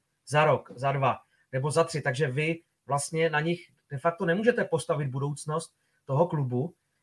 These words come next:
A když vezmeme tu kontinuální linku, a teď se vrátím v Litvínově až do devadesátých let,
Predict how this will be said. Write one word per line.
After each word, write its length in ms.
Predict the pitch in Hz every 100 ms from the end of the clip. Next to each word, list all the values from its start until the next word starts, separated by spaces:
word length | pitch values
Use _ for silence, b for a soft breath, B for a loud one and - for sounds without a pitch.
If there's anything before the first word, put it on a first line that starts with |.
| -
A 80 | 135
když 200 | 160 151
vezmeme 360 | 151 185 196
tu 120 | 196
kontinuální 720 | - 175 170 202 202 196 190 170
linku, 340 | 220 226 -
a 60 | 180
teď 180 | 160
se 100 | -
vrátím 420 | 170 165 185 226 185
v 40 |
Litvínově 380 | 175 185 190 208
až 160 | -
do 120 | - 165
devadesátých 720 | 185 175 - 180 175 185 170
let, 160 | 147